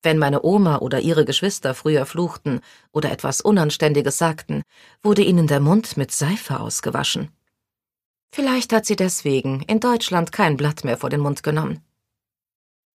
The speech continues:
Katja lächelte beim Gedanken an die resolute kleine Person mit den tief liegenden dunklen Augen hinter der hakenartig geformten Nase,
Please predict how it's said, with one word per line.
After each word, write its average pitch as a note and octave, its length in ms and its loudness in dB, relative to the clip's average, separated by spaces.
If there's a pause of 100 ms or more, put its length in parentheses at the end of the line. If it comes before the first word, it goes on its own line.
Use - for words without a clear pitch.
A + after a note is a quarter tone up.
(800)
Katja A#3 420 -4
lächelte D3 560 0
beim C#3 200 -4
Gedanken D#3 560 -2
an C3 140 -6
die C3+ 100 -8
resolute C#3 600 -2
kleine C#3+ 360 0
Person C#3+ 600 0 (340)
mit - 160 -2
den A2+ 180 0
tief E3+ 360 -2
liegenden C#3+ 460 -4
dunklen D3+ 460 -2
Augen D#3 380 0
hinter C3 260 -6
der A#2+ 220 -6
hakenartig D#3 680 -6
geformten C#3+ 540 -4
Nase, C3 460 -4